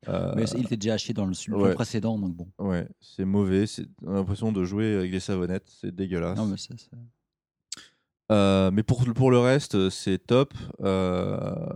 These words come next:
Speaker 1: au niveau du gameplay. Euh, je vais peut-être pas m'étendre sur toutes les critiques qu'on pourrait faire au jeu, parce qu'elles sont, je pense, assez nombreuses. Euh,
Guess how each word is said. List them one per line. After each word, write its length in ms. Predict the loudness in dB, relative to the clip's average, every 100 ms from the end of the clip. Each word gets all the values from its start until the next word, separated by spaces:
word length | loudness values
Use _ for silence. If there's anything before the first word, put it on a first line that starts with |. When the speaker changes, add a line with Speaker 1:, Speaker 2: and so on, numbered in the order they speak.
| -10 -10 -4
Speaker 1:
au 100 | 0
niveau 180 | 2 4
du 100 | 2
gameplay. 460 | 0 0 0 -2 -2 _ _ _ _ _ _ _ -8
Euh, 260 | -8 -8 -10 -16 -20 _ _ -12
je 80 | -8
vais 60 |
peut-être 180 | -4 -2
pas 120 | 0
m'étendre 340 | -2 0 -2 -2
sur 140 | -2
toutes 180 | -4 -2
les 120 | -2
critiques 360 | -2 -6 -6 -6
qu'on 140 | -6
pourrait 220 | -2 -2
faire 180 | 0 0
au 80 | 0
jeu, 180 | 2 2
parce 140 | 0
qu'elles 120 | -4
sont, 260 | -6 -4 -4
je 100 | -4
pense, 240 | -6 -4
assez 220 | -4 -2 -2
nombreuses. 500 | 0 2 2 2 0
Euh, 420 | -2 0 -2 -4